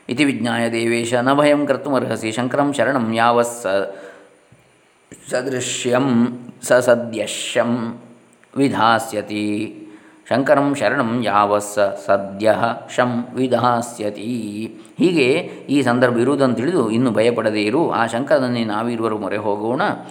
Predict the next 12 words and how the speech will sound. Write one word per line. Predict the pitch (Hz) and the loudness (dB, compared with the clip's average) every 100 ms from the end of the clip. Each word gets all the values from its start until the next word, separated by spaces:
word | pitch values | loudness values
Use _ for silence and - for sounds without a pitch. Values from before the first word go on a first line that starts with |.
| - - - | -18 -12 2
ಅವನು | 135 131 | 2 4
ಒಡನೆಯೇ | 107 120 147 185 | 2 0 0 -2
ನಮಗೆ | 117 107 | -2 -2
ಒಳ್ಳೆಯದನ್ನು | 98 98 98 95 95 | -2 -2 -2 -4 -6
ಮಾಡ್ತಾನೆ. | 87 80 - 87 87 78 - _ _ _ _ _ _ - - | -6 -8 -12 -14 -14 -14 -20 _ _ _ _ _ _ -20 -4
ಅಹಂ | - 147 151 | 0 2 0
ತ್ವಂ | 147 147 | -2 -2
ಚ | 131 | 0
ಅಮರಾಃ | 110 117 117 117 113 | 2 2 2 0 -2
ಸರ್ವೇ, | 101 101 101 101 98 98 - - | -8 -8 -4 -4 -4 -8 -16 -8
ಅಹಂ | - 113 123 135 | -4 -2 -4 -4
ತ್ವಂ | - 131 151 | 0 0 0